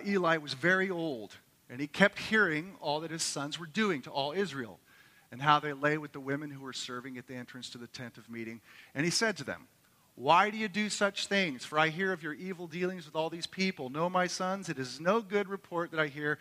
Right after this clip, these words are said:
um, the people of the Lord spreading abroad." This is publicly, uh, well known, obviously, their corruption. Verse twenty-five, "If someone sins against a man, God will mediate for him. But if someone sins against the Lord," that's a, a high-handed, intentional, premeditated sin,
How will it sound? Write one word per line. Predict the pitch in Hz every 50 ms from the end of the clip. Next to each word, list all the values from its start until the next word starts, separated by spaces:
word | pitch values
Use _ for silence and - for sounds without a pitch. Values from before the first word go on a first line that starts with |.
| - - - - - _ -
um, | 131 131 131 127 123 123 - -
the | 131 123
people | - - 151 147 139 147
of | 139 120
the | 131 131
Lord | 127 127 127 127
spreading | - - - 135 131 127 131 123
abroad." | 120 110 120 123 107 107 123
This | - - -
is | 190 151
publicly, | - - - - 170 160 156 156 135 - 117 123 120 117 - - - - - - -
uh, | 117 123 120 113
well | 131 135 135 135 135
known, | 131 131 127 127 120 120
obviously, | - - 120 113 120 123 113 - - 123 120
their | 113 113 104
corruption. | - - 123 113 110 110 - - 117 90 73 - _ _ - - - - - - -
Verse | 135 139 -
twenty-five, | - 165 160 160 156 - - 151 147 151 143
"If | 131 -
someone | - 190 202 214 220 208
sins | - 220 214 208 175
against | 196 185 165 190 190 185 - - - - - -
a | 175 151
man, | 151 151 147 147 147 151 156 156 147 135
God | 147 143 139 143 139
will | 139 143
mediate | 135 135 139 139 139 135 139 131
for | - 139 120
him. | 117 139 127 117
But | 113 127 120
if | 120
someone | - - 175 170 180 180
sins | 165 - - 180 160 143
against | 151 131 156 160 165 - -
the | 151
Lord," | 131 123 131 180 220 240 208 143 110 101 95
that's | 117 113 - -
a, | 113 - -
a | - 113
high-handed, | 113 - - 131 131 139 127 - 135 127 123 123 120 113 110 -
intentional, | - 135 117 113 - - 131 120 - - 127 110
premeditated | - - - 131 127 127 120 120 117 - - 113 107 110 -
sin, | - - 104 95 92 95